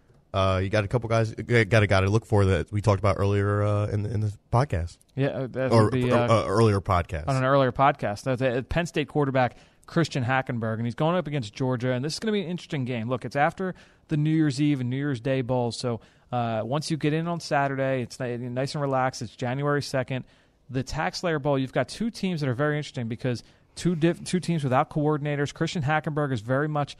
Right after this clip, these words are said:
Speaker 2: still undecided, reportedly, about whether he's going to enter. Everyone thinks he will, but he hasn't s-, done so officially yet. So this could be a very huge showcase for him against a defense that has some talent, and especially in that front seven.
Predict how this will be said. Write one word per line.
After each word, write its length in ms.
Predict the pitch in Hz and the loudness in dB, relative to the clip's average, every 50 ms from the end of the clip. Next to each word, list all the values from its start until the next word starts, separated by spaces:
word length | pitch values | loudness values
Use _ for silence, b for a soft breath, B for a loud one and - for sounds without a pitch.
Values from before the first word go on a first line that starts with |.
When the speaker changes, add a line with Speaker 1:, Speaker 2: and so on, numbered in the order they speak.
| b b b b | b b b b
Speaker 2:
still 400 | - - - 151 160 170 175 - - | -12 -6 -2 0 2 2 2 0 0
undecided, 760 | 147 165 170 147 143 - - - 151 143 156 165 156 151 120 | -2 0 0 0 -2 -2 -2 0 2 2 4 4 2 0 0
reportedly, 720 | 127 135 - - - 240 247 190 147 123 123 123 120 120 - b b b | 0 0 2 2 2 2 2 0 0 0 0 0 0 -2 -4 b b b
about 260 | b 127 139 143 135 | b 4 4 6 6
whether 200 | 135 143 143 147 | 4 2 2 2
he's 100 | 143 139 | 2 0
going 220 | 120 151 135 127 123 | 0 -2 -2 -2 -2
to 60 | 98 | -4
enter. 280 | 117 143 143 143 135 - b b b b - 156 | -4 -2 -2 -2 -2 -4 b b b b 0 2
Everyone 260 | 156 160 156 147 139 | 2 2 2 0 0
thinks 200 | - 143 123 - | -2 -4 -4 -2
he 140 | - 123 113 | -2 -2 0
will, 420 | 110 127 147 156 175 190 190 - _ _ - | 0 2 2 2 2 0 -2 -6 _ _ -4
but 180 | 131 123 120 120 123 - _ _ | -2 -2 -2 -4 -10 -18 _ _
he 100 | - 147 | 2 4
hasn't 320 | 147 156 147 156 147 139 | 6 6 6 4 -2 -4
s-, 220 | 127 - - 160 131 | -4 -6 -6 -4 -2
done 180 | 127 151 151 143 | -2 -2 -2 0
so 140 | - 147 | 0 0
officially 400 | 135 120 - 143 - - 135 123 | 0 0 -2 -4 -6 -4 -4 0
yet. 220 | 131 131 110 - - | 0 0 0 0 0
So 180 | 135 127 113 b b b b b b | -2 -2 -2 b b b b b b
this 220 | 135 175 175 - | 0 0 0 0
could 300 | - - 190 196 175 156 | 0 2 2 2 2 2
be 160 | 165 160 151 | 2 2 2
a 80 | 139 123 | 2 0
very 420 | 107 104 127 143 151 165 170 165 | -2 0 0 2 2 2 0 -2
huge 400 | 143 - - 165 165 170 147 131 | -2 -4 -4 -4 -4 -4 -4 -6
showcase 640 | - - - - 156 160 165 - - 147 123 117 - | -8 -8 -2 0 0 0 0 0 -2 -4 -4 -4 -4
for 140 | - 131 120 | -6 -6 -4
him 260 | 110 123 123 117 104 b b b b b | -4 -4 -4 -6 -6 b b b b b
against 320 | 123 131 131 165 160 - | -4 -2 -2 -2 -4 -4
a 60 | 151 | -4
defense 460 | 127 - 156 165 165 - 151 139 135 - | -4 -4 -4 -6 -6 -6 -6 -6 -4 -4
that 120 | 143 123 | -4 -4
has 220 | 117 139 147 170 | -2 -2 -4 -4
some 160 | - 180 175 - | -4 -6 -6 -4
talent, 320 | - 160 180 185 143 110 | -2 -2 0 0 -2 -2
and 60 | 120 | -4
especially 400 | 117 - - 160 156 - - 196 | -6 -4 -2 -2 -2 -2 -2 -4
in 40 | 180 | -2
that 140 | 175 151 - | -4 -4 -4
front 200 | - 160 151 135 | -4 -6 -6 -4
seven. 380 | - - 151 147 123 120 107 | -2 0 0 0 0 0 -4